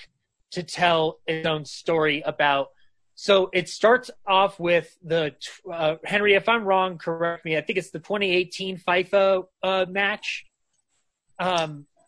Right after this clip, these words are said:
and, uh, they basically, the, the match was perceived in France as a, uh, uh, a coming together moment for people of different classes and different races in France.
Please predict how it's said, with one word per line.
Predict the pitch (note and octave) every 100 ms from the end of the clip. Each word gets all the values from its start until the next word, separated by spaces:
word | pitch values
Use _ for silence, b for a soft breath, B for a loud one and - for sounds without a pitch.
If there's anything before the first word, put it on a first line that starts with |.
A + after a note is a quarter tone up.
| _ -
and, | F#3+ F#3 E3+
uh, | E3+ D#3+ D#3 D3+ C3 _ D#3+
they | F#3+ E3+
basically, | D#3 F3+ F3+ A3 F3+ E3+ E3 _ -
the, | F3+ E3+ D#3 - _ _ - F3
the |
match | E3 F3+ G3+ G3+ A3+ A#3+ - - _
was | - C3 C3+ F#3+ G3 G3
perceived | - G3 E3 - G#3 F#3+
in | G3 E3
France | - F#3 F#3+ F3 -
as | F3 E3 D3+
a, | E3 D#3 D3 C#3+ - - - - - - - -
uh, | F3+ E3 D3+ C#3 C3+ - -
uh, | E3 D3+ D3+
a | E3
coming | - G#3 G#3+ F3
together | D#3+ D#3+ E3+ F3
moment | E3+ F3 F3 F3+
for | - D#3+
people | D#3 F#3 E3+
of | D#3+
different | D#3 E3 E3+ D3+ -
classes | - D#3 D#3+ G3+ F3 E3
and | E3 D3+ D3+
different | D#3+ D#3+
races | C3+ C#3+ - F3+ D#3+ E3
in | C#3+
France. | - D#3 G#3 A3+ - -